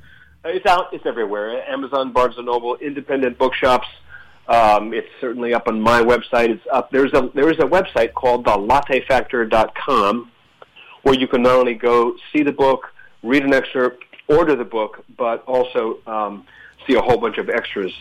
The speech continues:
that, uh, David has put up there. It's a pretty fun website. So that's worth going to, the latte factor dot com.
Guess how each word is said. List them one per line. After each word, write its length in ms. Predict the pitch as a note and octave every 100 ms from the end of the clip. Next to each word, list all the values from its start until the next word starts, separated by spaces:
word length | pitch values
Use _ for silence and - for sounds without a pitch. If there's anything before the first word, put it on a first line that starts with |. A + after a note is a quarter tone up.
| - -
that, 220 | G#2 G2 G#2
uh, 100 | F#2
David 280 | G#2+ G2 G2
has 120 | G2+
put 160 | - G#2
up 140 | -
there. 140 | F#2
It's 120 | F#2 -
a 40 |
pretty 280 | - G2+ -
fun 160 | G2+ F#2+
website. 520 | F#2 F2+ - F2 - - - - - -
So 80 | A2
that's 200 | A#2+ -
worth 160 | A2 G2+
going 180 | G#2 F#2
to, 100 | G2
the 60 |
latte 280 | G#2 G#2+ G#2
factor 280 | G2+ F#2+ G2+
dot 180 | F2+ E2+ -
com. 240 | G2